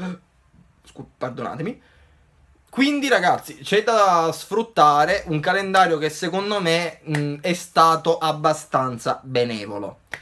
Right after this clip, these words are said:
Eh, che dire, noi intanto ci dobbiamo concentrare però su domani, perché domani è la partita importante, domani è la partita fondamentale contro il Craiova.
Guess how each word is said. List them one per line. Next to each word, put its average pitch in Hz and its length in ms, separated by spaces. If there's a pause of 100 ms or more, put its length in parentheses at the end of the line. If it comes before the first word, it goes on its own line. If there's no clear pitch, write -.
(920)
Eh, 139 1000
che 226 160
dire, 127 480
noi 208 320
intanto 180 480
ci 160 100
dobbiamo 160 300
concentrare 160 420
però 143 220
su 139 160
domani, 139 520
perché 160 240
domani 139 300
è 139 60
la 131 100
partita 131 280
importante, 127 600
domani 135 280
è - 20
la 127 100
partita 127 300
fondamentale 143 800
contro 127 240
il 123 80
Craiova. 143 720